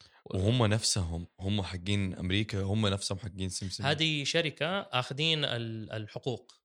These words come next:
Speaker 1: أوكي.
Speaker 2: فشركة بداية في أبو ظبي هم أخذين الحقوق على أساس إنه هم ينتجوا البرنامج العربي. فهو بتحت نوعا ما، آه، ال-، السوبرفيجن حق أمريكا،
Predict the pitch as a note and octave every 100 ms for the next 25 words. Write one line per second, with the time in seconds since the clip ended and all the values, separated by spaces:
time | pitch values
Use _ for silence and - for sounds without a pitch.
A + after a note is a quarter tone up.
0 | - F#2+ G#2+ A2+ - G#2+ G#2+ C3 B2+ B2+
1 | A#2 B2+ B2 A2 G#2 G#2 G#2+ A#2+ D#3 D#3+
2 | C3+ B2 A#2+ C3+ C3 A#2 - D#3+ F3 -
3 | A#2 A#2 C3+ B2+ - A#2 A2 A2 A#2 C3
4 | B2+ C3 C3 B2 B2+ A#2 A2 G#2 G#2+ B2
5 | B2 A2+ G2+ G#2 - - _ _ _ _
6 | - A#2 C3 C#3+ C3+ - - _ _ _
7 | - A#2 A#2+ A#2 A2+ A2 - _ E3 -
8 | - - - _ _ _ _ - C3 C#3
9 | A#2+ A#2+ A#2+ A#2+ A2+ - G#2+ G#2 G2 G2
10 | F#2+ - - G#2 G2+ F#2+ G#2 - - A#2
11 | B2+ A#2+ G#2+ - A#2+ A2+ A2+ A#2 - G3